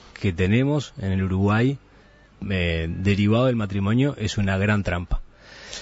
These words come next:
Cuando, cuando uno va a hacer un negocio, eh, va a comprar un apartamento, va a embarcarse en una sociedad comercial con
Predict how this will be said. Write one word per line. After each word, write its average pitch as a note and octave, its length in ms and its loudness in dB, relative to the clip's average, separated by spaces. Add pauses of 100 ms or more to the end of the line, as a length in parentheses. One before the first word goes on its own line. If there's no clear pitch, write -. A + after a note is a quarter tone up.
(640)
Cuando, C3+ 920 2 (400)
cuando D#3 300 2
uno G#3 220 2
va E3+ 100 4
a - 20 2
hacer D#3+ 260 0
un D3 240 0
negocio, E3+ 800 0 (140)
eh, G2+ 360 -4 (500)
va A#2 320 2
a G2+ 60 -4
comprar G2+ 380 0
un D3+ 80 -4
apartamento, A2+ 720 -2 (680)
va F2 800 0
a - 140 -8
embarcarse G#2 640 0
en A2 60 -4
una G#2 120 -4
sociedad G2 300 -2
comercial G2 420 -2
con A2+ 140 -2